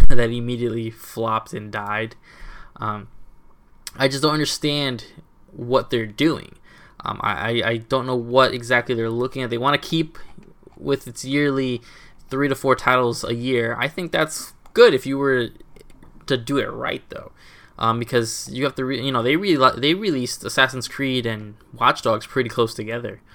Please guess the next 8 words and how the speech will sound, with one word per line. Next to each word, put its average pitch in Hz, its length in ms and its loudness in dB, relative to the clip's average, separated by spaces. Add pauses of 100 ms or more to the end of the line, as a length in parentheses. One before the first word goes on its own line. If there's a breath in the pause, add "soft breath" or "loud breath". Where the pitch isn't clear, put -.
(280 loud breath)
uh, 104 160 -8
last 104 400 -10
year, 107 300 -10 (320 loud breath)
and 127 240 -4
the 117 100 2
w-, 113 340 -4
I 123 40 -6
mean, 123 220 -6